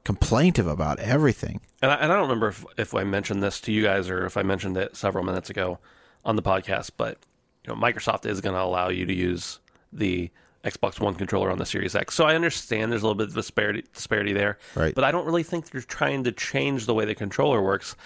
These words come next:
Speaker 2: I actually think the Xbox One controller is very good.
Speaker 1: I hate it.
Speaker 2: Really?
Speaker 1: Oh, man. I like the three sixty so much. It's, like, so similar, but just different enough that I don't like it as much.
Speaker 2: Yeah.
Speaker 1: I like the way the three sixty felt a little better.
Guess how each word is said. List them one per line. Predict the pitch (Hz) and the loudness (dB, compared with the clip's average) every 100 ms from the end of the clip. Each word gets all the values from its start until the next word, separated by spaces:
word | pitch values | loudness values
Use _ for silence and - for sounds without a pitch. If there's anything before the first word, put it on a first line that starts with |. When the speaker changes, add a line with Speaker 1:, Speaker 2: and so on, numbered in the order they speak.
| - - - | -20 -8 -2
Speaker 2:
I | 381 | -2
actually | - 117 | -2 -2
think | 117 | 0
the | 107 | 0
Xbox | 107 - 104 - | 0 0 -2 -2
One | 107 98 | -2 -2
controller | - 104 101 | -4 -2 0
is | 90 | -2
very | 98 104 80 | -2 -4 -4
good. | 104 104 - 101 | -2 -2 -2 2
Speaker 1:
I | 104 | 4
hate | 87 90 | 6 4
it. | 71 - - - - | 0 -6 -20 -12 0
Speaker 2:
Really? | 107 98 - - | 0 0 -4 0
Speaker 1:
Oh, | 123 120 | 2 4
man. | 107 104 95 87 - - - | 4 4 4 -2 -12 -18 0
I | 110 | 6
like | 135 131 | 6 4
the | 117 | 2
three | 131 | 2
sixty | 120 131 - 101 | 4 2 4 2
so | - 120 | 4 4
much. | 123 | 4
It's, | 151 139 | 4 6
like, | 185 175 - | 8 6 2
so | - - 180 170 _ - - | -2 4 6 4 _ -8 0
similar, | - 151 151 151 151 | 4 6 6 6 6
but | 131 113 | 4 2
just | 131 - 110 | 2 0 2
different | 117 - 110 | 2 4 2
enough | 95 98 - | 4 2 2
that | 87 | 2
I | 82 | 2
don't | 90 85 | 2 0
like | 73 78 76 | -2 -6 -8
it | |
as | 73 73 | -10 -8
much. | 85 - - | -10 -10 -8
Speaker 2:
Yeah. | - - - _ - | -8 -10 -20 _ 2
Speaker 1:
I | |
like | 98 92 | 4 6
the | |
way | 87 | 4
the | 82 | 4
three | - 90 | 2 0
sixty | - 87 - 76 | 2 0 0 0
felt | - 82 82 _ _ _ _ | 2 0 0 _ _ _ _
a | - | -8
little | 85 | -8
better. | 82 92 95 | -6 -6 -8